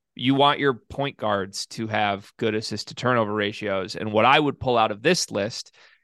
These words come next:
is that Sky Clark and Jaden Epps had one point one and one point zero assist to turnover ratios. And Ty Rodgers, the guy who is supposedly the big upgrade,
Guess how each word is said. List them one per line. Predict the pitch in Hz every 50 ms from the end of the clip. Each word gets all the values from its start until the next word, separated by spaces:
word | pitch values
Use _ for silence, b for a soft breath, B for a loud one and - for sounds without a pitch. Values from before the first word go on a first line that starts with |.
| b _ -
is | 127 123 110 110
that | - - 120 -
Sky | - - - 147 143 151
Clark | 135 - 165 151 143 135
and | 143 127 120
Jaden | 117 131 131 127 117 120
Epps | 139 151 139 120 113 - - - - - - _ _ _ _ _ _ _
had | 123 127 123 120 117 117 113 110 110 110 _
one | _ - 120 117 117 127 139 143 143
point | 135 - 147 143 139 135 - -
one | 123 113 117 123 131 135 143 147
and | 123 110 117 117
one | 110 117 120 123 120
point | - - 127 127 120 85 113
zero | 110 113 113 127 147 160 165 170 175
assist | - - 151 - - 170 156 -
to | - 151
turnover | - 175 165 170 170 170
ratios. | 170 170 175 170 - 185 180 185 190 202 196 - - b b b b _ _ _ -
And | 104 101
Ty | - - - 151 160 156
Rodgers, | 147 160 190 208 185 135 117 117 110 107 107 110 - - -
the | - 127
guy | 110 123 120 120 120 120 120
who | 117 120 123 120
is | 117 113 -
supposedly | - 123 - 139 135 131 120 123 123 120 117 123
the | 117 104 117
big | 101 - 123 113
upgrade, | 127 139 - - - 123 113 110 107 107 104 104